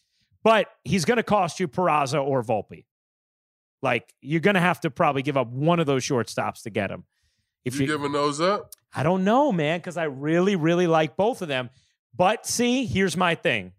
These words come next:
Speaker 1: If I'm the Yankees, I have a very unique opportunity this year. Like, this is a team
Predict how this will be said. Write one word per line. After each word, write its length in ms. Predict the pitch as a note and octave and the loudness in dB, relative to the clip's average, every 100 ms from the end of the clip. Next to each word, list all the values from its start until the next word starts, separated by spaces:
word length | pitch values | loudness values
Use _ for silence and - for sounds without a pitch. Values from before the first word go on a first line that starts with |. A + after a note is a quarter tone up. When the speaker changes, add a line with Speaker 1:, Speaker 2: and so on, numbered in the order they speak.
| _ _ _ _ _ _ _ _ - | _ _ _ _ _ _ _ _ -14
Speaker 1:
If 120 | D3 | -4
I'm 200 | F3 G3 | 0 0
the 80 | A3 | 2
Yankees, 680 | A3+ G3 F3+ - F3+ F3+ - - | 2 2 0 -2 -4 -4 -8 -2
I 120 | D#3+ | 0
have 120 | D3 | 2
a 60 | C#3+ | 0
very 480 | B2+ A2+ D#3 F3 F3+ | -4 0 2 2 0
unique 380 | F3 D#3+ D#3 C#3+ | -2 -2 -2 0
opportunity 640 | C3+ B2+ B2+ C#3 A2+ G#2+ | 0 0 -6 -8 -4 -4
this 260 | G2 G2 - | -4 -6 -8
year. 240 | F#2 F2 _ _ _ _ _ - | -10 -12 _ _ _ _ _ 0
Like, 320 | C#3 C3 B2+ _ _ _ _ - | 2 2 0 _ _ _ _ -20
this 340 | B2 E3+ G#3+ | -4 0 2
is 80 | C4 | 2
a 60 | C4 | 0
team 540 | - G#3 F3 D#3+ D3+ | 0 0 0 -2 -6